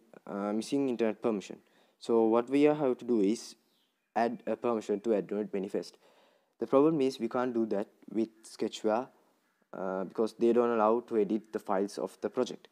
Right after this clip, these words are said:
So what we are going to do is now add a request, add a network request, request. Uh, just put any name for uh, for this I put as, uh,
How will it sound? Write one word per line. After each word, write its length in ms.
So 260
what 180
we 180
are 60
going 180
to 40
do 160
is 160
now 300
add 320
a 60
request, 600
add 180
a 80
network 480
request, 640
request. 500
Uh, 360
just 300
put 300
any 140
name 240
for 480
uh, 140
for 160
this 240
I 160
put 260
as, 340
uh, 340